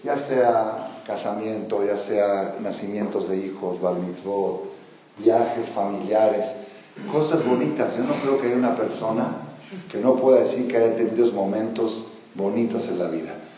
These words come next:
Y esos momentos, si los pudieras tener presentes ante ti, sería suficiente para que estés contento.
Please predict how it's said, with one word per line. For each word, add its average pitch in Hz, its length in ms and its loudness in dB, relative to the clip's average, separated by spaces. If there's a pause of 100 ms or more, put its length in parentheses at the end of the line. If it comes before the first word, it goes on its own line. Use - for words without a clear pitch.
(400)
Y 110 140 4
esos 151 300 4
momentos, 135 480 2
si 120 80 2
los 107 140 2
pudieras 123 440 4
tener 113 340 0
presentes 104 840 -4 (340)
ante 90 260 -2
ti, - 320 -2 (1300)
sería 107 320 2
suficiente 113 640 0
para 95 180 0
que - 40 -6
estés - 220 -8
contento. 90 560 -4